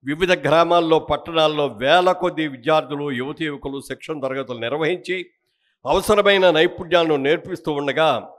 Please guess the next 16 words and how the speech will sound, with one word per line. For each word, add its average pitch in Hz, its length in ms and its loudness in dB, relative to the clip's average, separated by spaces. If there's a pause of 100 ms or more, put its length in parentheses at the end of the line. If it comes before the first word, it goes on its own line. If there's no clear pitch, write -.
(300)
ముఖ్యంగా 175 520 0
కరోనా 160 540 0
సమయంలో 156 760 2 (520)
ఈ 175 140 2
శిక్షణా 180 440 0
తరగతులు 170 440 0
వారికి 147 360 0
సమా-, 151 500 -2
స-, - 540 -16
సమయం 170 480 0
వృధా 127 260 0
కాకుండా, 147 680 -2 (480)
భయాందోళనలకు 180 720 2
జో-, 120 280 -4
జోలు 151 200 6
కాకుండా 139 680 2